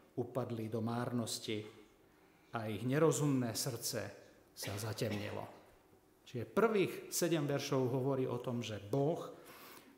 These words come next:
hovorí cez prírodu, a ďalšie verše, sedem až tých jedenásť, hovoria o tom, že Boh k nám hovorí,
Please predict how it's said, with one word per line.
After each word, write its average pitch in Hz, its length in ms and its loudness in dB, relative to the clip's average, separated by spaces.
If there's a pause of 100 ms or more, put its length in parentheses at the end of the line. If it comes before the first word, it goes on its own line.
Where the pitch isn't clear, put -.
(100)
hovorí 120 800 -2
cez - 240 -6
prírodu, 135 640 0
a 123 80 -2
ďalšie 185 560 0
verše, 135 400 0 (960)
sedem 135 640 -2 (240)
až - 240 -12
tých 113 240 -2
jedenásť, 123 540 0 (1400)
hovoria 127 560 4
o 131 100 2
tom, 156 400 0
že 110 220 -4
Boh 135 560 -2 (760)
k - 140 -14
nám 107 320 0
hovorí, 117 560 0